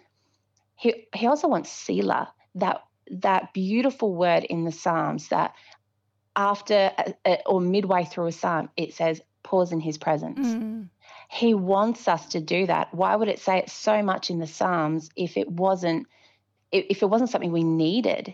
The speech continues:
Speaker 1: You know, I love the Psalms. It's probably one of my favorite books of the Bible. And so going through the Psalms and then seeing that word Selah, and it's just,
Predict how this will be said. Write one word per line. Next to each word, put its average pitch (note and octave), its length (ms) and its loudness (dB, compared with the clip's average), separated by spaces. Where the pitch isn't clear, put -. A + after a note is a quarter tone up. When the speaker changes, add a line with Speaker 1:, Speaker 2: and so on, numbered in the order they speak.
Speaker 1:
You F#3 120 -2
know, F3 220 0
I G3+ 140 2
love F3 380 4
the G#3 80 0
Psalms. B2+ 580 0
It's F#3+ 180 -4
probably F#3 600 4
one E3+ 200 0
of - 20 0
my E3+ 100 0
favorite E3 280 0
books - 180 -6
of E3 60 -8
the E3 60 -2
Bible. D#3+ 360 0
And G3+ 220 2
so F#3+ 280 2
going A#3 320 4
through G#3 280 0
the A3 80 2
Psalms E3 360 -2
and F3+ 140 0
then F3 180 2
seeing A#3 400 2
that G3 200 0
word D#3+ 220 -2
Selah, E3+ 520 -2
and E3 100 -2
it's D#3+ 240 -2
just, - 400 -4